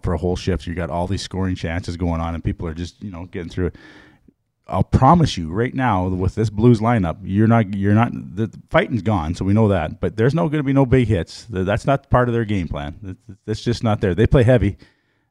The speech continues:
heavy hockey, which they'll bump and grind and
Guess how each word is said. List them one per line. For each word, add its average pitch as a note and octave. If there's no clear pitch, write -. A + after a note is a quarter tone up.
heavy B2
hockey, A#2
which A#2
they'll G2
bump G#2+
and G2
grind G#2+
and F#2